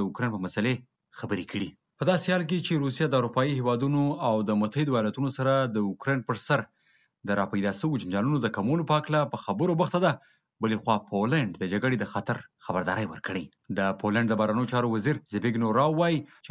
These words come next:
اروپا یو داسې جګړې ته نږدې سوي چې په تیرو دېرشو کلونو کې ساری نه لري. روسیه ویل دي هغه هڅې یې پای ته رسېدلي چې غواړي لویدیځ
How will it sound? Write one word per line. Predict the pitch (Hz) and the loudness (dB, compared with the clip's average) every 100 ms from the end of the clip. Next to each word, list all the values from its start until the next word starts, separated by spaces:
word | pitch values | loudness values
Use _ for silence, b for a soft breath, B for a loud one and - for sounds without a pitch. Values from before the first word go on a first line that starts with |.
| 98 | -2
اروپا | 95 143 135 | 0 0 2
یو | 113 | 2
داسې | 160 135 120 | 2 2 0
جګړې | 117 185 | 2 0
ته | 151 139 | 0 -2
نږدې | 113 110 - | 0 -2 0
سوي | 196 123 - | 0 0 -4
چې | - - | -8 -6
په | 98 | -2
تیرو | 139 135 110 101 | -2 0 0 0
دېرشو | 165 123 - | 0 -2 -4
کلونو | 104 131 127 | -2 -2 0
کې | 160 131 _ _ - - | -2 -2 _ _ -8 0
ساری | 135 87 82 | 0 0 -8
نه | 85 | -8
لري. | 90 85 - _ - | -6 -6 -10 _ -4
روسیه | 151 - 196 | 0 4 4
ویل | 190 180 170 | 4 2 2
دي | 143 | 0
هغه | 147 151 165 | 0 0 0
هڅې | - 160 | 0 0
یې | 151 151 | 0 0
پای | 170 | 0
ته | 165 | 0
رسېدلي | 151 147 156 156 120 B B - | -2 0 2 2 0 B B -6
چې | 110 | -4
غواړي | 95 143 147 139 | 2 4 4 2
لویدیځ | 110 107 147 | 2 2 0